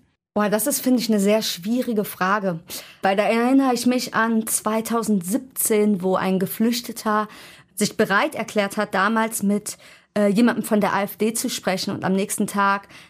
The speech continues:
ein krasser Bericht in der Zeitung war, sehr, sehr negativ über den Geflüchteten gesprochen wurde und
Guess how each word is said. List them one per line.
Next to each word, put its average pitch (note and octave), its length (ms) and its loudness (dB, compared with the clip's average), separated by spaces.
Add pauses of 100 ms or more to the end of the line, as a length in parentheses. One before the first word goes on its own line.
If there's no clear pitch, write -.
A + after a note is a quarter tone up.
(120)
ein G3 140 -2
krasser A3+ 680 -2
Bericht G3+ 680 -2
in F#3 360 0
der F3+ 140 0
Zeitung G3+ 520 -2
war, F#3+ 360 0 (480)
sehr, G3 280 2
sehr G3+ 120 4
negativ G3+ 880 2
über E3+ 200 -4
den F2+ 280 -2
Geflüchteten F3 840 -4
gesprochen F3+ 540 -4
wurde F3 240 0
und F#3 200 -2